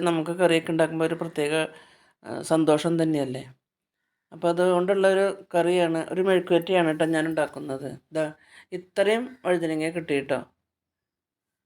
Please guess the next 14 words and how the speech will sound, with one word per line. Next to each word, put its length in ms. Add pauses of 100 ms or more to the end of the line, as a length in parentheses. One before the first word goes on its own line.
(180)
അത് 100 (100)
ഒരുപാട് 460
മൂത്തിട്ടില്ല. 480 (160)
സാധാരണ 380 (120)
കണക്ക് 340 (100)
പാകത്തിന് 460
ഞാനത് 320
ഇങ്ങോട്ട് 200 (460)
മുറിച്ചെടുത്തു. 580 (640)
അതിൽ 220
നിന്ന് 240
കുറച്ചെടുത്ത് 460
ഒരു 260
മൂന്നാല് 320